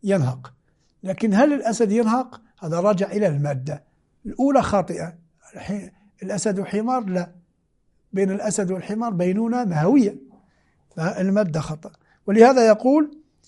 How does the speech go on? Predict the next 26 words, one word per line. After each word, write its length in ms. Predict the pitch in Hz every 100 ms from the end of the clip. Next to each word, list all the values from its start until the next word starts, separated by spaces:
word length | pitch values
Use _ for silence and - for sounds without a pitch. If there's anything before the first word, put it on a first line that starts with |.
| _ -
"لم 240 | 190 214 214
تلزم 440 | 339 320 220 220
النتيجة 480 | 202 196 190 175 170
الباطلة، 480 | 160 156 156 147 -
وإن 300 | 202 240 247
كان 320 | 233 320 311
من 160 | 277 220
جهة 240 | 208 254 -
المادة 500 | 220 208 202 151 180
لا 140 | 180
غير 260 | 170 240 269
كان 280 | - 214 190
القياس، 500 | 175 190 214 220 240 262 277 _ _ _ 185
آه، 500 | 180 170 160 156 - _ -
وإن 280 | 202 208 214
كان 320 | 254 254 214
من 160 | 196 170
جهة 240 | 240 220 196
المادة 440 | 185 214 160 160
لا 140 | 165
غير 260 | 180 285 294 _ _ -
كان 180 | 220 202
القياس 500 | 190 202 220 233 202
منتجاً". 440 | 170 156 160 160
يعني 300 | 190 175 190
إذا 400 | 175 185 196